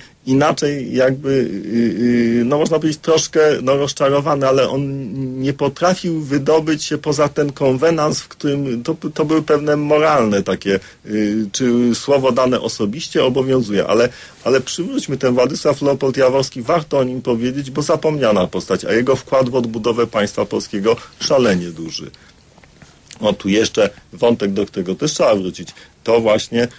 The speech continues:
y, wykorzystanie, mm, mm, y, powiązań, y, lóż wolnomularskich. Y, one też ułatwiały na przykład nam szczególnie, y, kontakty właśnie tej opcji politycznej, kontakty w Londynie. Czyli na przykład bardzo mało wiemy.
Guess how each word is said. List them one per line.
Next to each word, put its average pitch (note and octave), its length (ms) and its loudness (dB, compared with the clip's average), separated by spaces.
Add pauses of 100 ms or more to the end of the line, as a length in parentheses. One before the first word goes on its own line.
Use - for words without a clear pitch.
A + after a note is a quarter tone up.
(160)
y, F#2+ 120 0
wykorzystanie, G2+ 920 0 (300)
mm, F#2+ 260 -6
mm, G2 280 0
y, F#2 300 2
powiązań, G#2+ 720 2 (240)
y, F#2+ 400 0
lóż D3 220 0
wolnomularskich. G2+ 1080 0 (360)
Y, F#2 840 0
one A2 260 2
też - 240 0
ułatwiały A#2 680 2
na G2+ 200 -2
przykład - 480 -2
nam G#2+ 200 -4
szczególnie, G2 640 -2 (340)
y, G2 240 2
kontakty A2 840 0
właśnie G2 320 -2
tej B2+ 200 2
opcji G#2+ 300 -2
politycznej, G#2 800 -2 (240)
kontakty A2 480 -2
w C3+ 60 -4
Londynie. F#2+ 480 0 (380)
Czyli A#2+ 260 2
na A2+ 160 4
przykład F#2+ 220 -2
bardzo C3 340 2
mało A2 300 2
wiemy. E2+ 500 -6